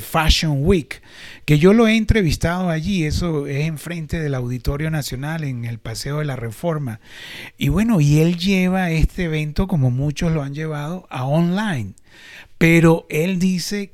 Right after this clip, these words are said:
que, eh, que, bueno, que esto él lo lleva online porque él mismo tiene la decisión. Mercedes-Benz lo empoderó,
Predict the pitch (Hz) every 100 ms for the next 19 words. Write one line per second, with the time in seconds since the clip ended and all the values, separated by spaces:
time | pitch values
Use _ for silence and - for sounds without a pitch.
0 | - 143 135 131 123 120 - 127 120 110
1 | 107 - - - - 117 151 165 110 123
2 | 123 - - 143 - 190 202 202 180 185
3 | 185 180 214 233 170 156 160 214 185 160
4 | 143 151 165 151 139 113 131 - 208 220
5 | 156 - 143 147 160 160 151 - - -
6 | - - 135 127 123 131 123 123 170 170
7 | 127